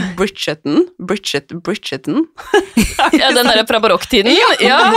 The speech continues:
Speaker 3: jeg skal ikke uttale det. <laughs>
Speaker 2: Eh, der også, for så fantastisk mye
Speaker 3: Ja.
Speaker 2: gøy hår, eh, og sminke. Nei, så inspirasjon, det kommer fra veldig mange plasser,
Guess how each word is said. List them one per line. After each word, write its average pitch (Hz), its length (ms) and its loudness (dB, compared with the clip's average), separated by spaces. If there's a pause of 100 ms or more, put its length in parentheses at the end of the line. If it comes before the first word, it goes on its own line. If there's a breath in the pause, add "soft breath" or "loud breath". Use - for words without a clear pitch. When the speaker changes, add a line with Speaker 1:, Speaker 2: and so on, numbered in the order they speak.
(120)
Speaker 3:
jeg 220 100 0
skal 247 160 0
ikke 190 240 0
uttale 180 400 2
det. 302 140 2
<laughs> 466 1120 0 (200)
Speaker 2:
Eh, 466 1200 0
der 208 300 0
også, 247 240 -2
for - 100 -12
så - 300 -8
fantastisk - 640 -12
mye 156 140 -2
Speaker 3:
Ja. 117 100 0
Speaker 2:
gøy 139 260 -4
hår, 247 420 -2 (400 loud breath)
eh, 202 200 0
og - 80 -8
sminke. 180 800 -4
Nei, 220 160 -2
så - 160 -8
inspirasjon, 277 680 -4
det 240 160 -4
kommer 175 480 -6
fra 170 460 -2 (520 loud breath)
veldig 196 520 -4
mange 175 240 -4
plasser, 247 640 -2